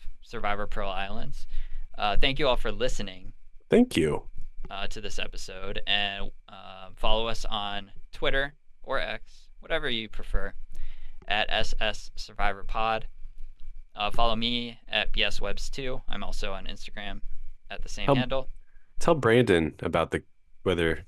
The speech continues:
Speaker 2: what the cucumber method is as well.
Speaker 1: The cucumber thing, uh, we, we had a couple things that we asked,
Speaker 2: Yeah.
Speaker 1: uh, for thoughts on, so be sure to send all of those. The
Speaker 2: Send those in.
Speaker 1: dictionary,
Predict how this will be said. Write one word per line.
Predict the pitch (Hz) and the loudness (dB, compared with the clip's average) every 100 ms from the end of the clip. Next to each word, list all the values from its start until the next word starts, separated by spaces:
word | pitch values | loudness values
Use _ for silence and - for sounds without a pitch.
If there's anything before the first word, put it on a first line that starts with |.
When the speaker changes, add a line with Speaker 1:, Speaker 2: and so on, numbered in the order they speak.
| - - - - - - | -16 -16 -16 -18 -20 -8
Speaker 2:
what | - 101 | -4 -2
the | 87 | -2
cucumber | - 90 92 82 | -2 0 0 0
method | 80 76 - 78 | 0 0 -2 0
is | 78 78 | 0 -2
as | 78 - | -4 0
well. | 85 80 73 - | 2 2 0 0
Speaker 1:
The | - | 0
cucumber | - 135 143 139 139 | 0 -4 -4 -2 0
thing, | - 139 135 131 131 127 127 | 2 2 0 0 -2 -6 -6
uh, | 104 107 104 | -6 -6 -6
we, | 117 123 | -6 -6
we | 131 | -4
had | 131 | -2
a | |
couple | 127 131 131 | 2 4 4
things | - 117 117 | 2 2 0
that | - 104 | 0 0
we | 98 | -2
asked, | 101 98 - | -2 -4 0
Speaker 2:
Yeah. | - - - | 6 6 6
Speaker 1:
uh, | 107 101 | 2 0
for | - 104 98 | 0 0 0
thoughts | 101 95 - | 0 0 -2
on, | 98 92 | -4 -2
so | - 98 90 - | 0 -2 -4 -2
be | 107 | -2
sure | 95 - 104 | 0 -2 0
to | 92 | 0
send | - 98 92 | -2 -6 -10
all | - 95 | -10 -10
of | - | -4
those. | 123 123 117 - - - | -2 -2 -2 -6 -6 -10
The | - | -4
Speaker 2:
Send | 95 107 | 0 2
those | 85 | 4
in. | - | 6
Speaker 1:
dictionary, | - 123 120 120 120 117 - | 4 4 2 0 0 -2 -2